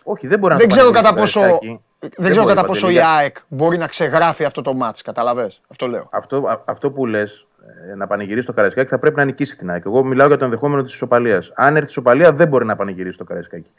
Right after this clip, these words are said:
Speaker 1: Αν και πάρει και η αεκ τα δικά της μάτς. Θα πρέπει
Speaker 2: Οπότε
Speaker 1: να
Speaker 2: θα το πα-, κάνεις το... εννοείς ότι θα
Speaker 1: Με τον
Speaker 2: κερδίσει.
Speaker 1: Άρη.
Speaker 2: Ναι, και θα το κάνεις στον Άρη. Ναι,
Speaker 1: Μπράβο.
Speaker 2: κατάλαβα.
Speaker 1: Ε, αλλά εγώ μιλώντας, ε, από αυτό που βλέπω, την αγωνιστική εικόνα, αλλά και το, το κίνητρο καθενός,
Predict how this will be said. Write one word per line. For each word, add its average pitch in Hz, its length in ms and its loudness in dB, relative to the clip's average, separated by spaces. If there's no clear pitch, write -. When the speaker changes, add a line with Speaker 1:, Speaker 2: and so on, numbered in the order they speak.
Speaker 1:
Αν 113 260 -2
και - 120 -12
πάρει 113 240 0
και 113 80 -4
η 113 40 4
αεκ 110 80 -4
τα 113 100 -2
δικά 101 180 0
της - 80 -20
μάτς. 101 180 -2
Θα 151 140 2
πρέπει 135 80 0
Speaker 2:
Οπότε 226 180 4
Speaker 1:
να 226 140 4
Speaker 2:
θα 220 80 6
το 208 160 2
πα-, 208 220 2
κάνεις 226 300 0
το... 226 80 0
εννοείς 196 280 -2
ότι 208 80 -4
θα 196 140 -4
Speaker 1:
Με 185 100 -2
τον 185 100 2
Speaker 2:
κερδίσει. 160 240 8
Speaker 1:
Άρη. 113 180 2
Speaker 2:
Ναι, 220 280 0
και 262 100 -2
θα 240 80 -4
το 233 100 -2
κάνεις 233 220 -2
στον 208 180 -4
Άρη. 143 320 -2
Ναι, 160 80 -14
Speaker 1:
Μπράβο. 117 180 -12
Speaker 2:
κατάλαβα. - 460 -6
Speaker 1:
Ε, 104 280 -8
αλλά 131 220 4
εγώ 127 200 -8
μιλώντας, 165 340 -2
ε, - 60 -20
από - 240 -8
αυτό 135 180 -6
που 135 100 -12
βλέπω, 120 280 0
την 113 100 -8
αγωνιστική 107 380 -8
εικόνα, 143 280 -2
αλλά 123 200 2
και 120 160 -6
το, 113 460 -4
το 120 100 -10
κίνητρο 127 440 -4
καθενός, 101 600 -10